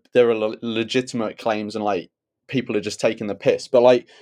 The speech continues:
whenever someone, like, uses the word identity or identifies as something,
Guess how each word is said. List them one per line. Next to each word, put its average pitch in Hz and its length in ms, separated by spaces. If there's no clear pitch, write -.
whenever 151 380
someone, 131 640
like, 110 540
uses 117 420
the 117 80
word 113 160
identity 107 680
or 95 280
identifies 107 640
as 98 120
something, 101 640